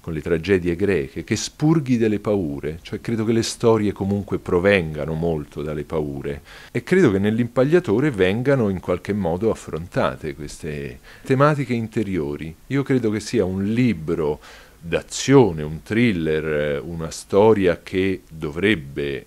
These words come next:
che spero che accalappi, che, eh, che coloro che l'hanno letto e mi hanno scritto sulla mia email, eh,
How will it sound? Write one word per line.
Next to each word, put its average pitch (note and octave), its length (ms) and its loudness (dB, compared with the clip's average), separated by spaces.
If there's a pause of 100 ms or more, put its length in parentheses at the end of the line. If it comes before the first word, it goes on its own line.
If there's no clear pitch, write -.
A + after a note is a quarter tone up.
(120)
che D2+ 100 -12
spero F#2 560 2
che D2+ 140 -6
accalappi, - 1000 -6
che, D#2 380 -8 (480)
eh, A1 800 -14 (1300)
che - 180 -16
coloro F#2+ 380 0
che F2 80 -2
l'hanno D#2 300 -4
letto F2+ 340 2
e E2+ 40 -2
mi D#2+ 180 -6
hanno D#2+ 240 -6
scritto D2 880 -6 (960)
sulla E2 260 -10
mia E2 160 -6
email, E2 840 -2 (380)
eh, C#2 460 -8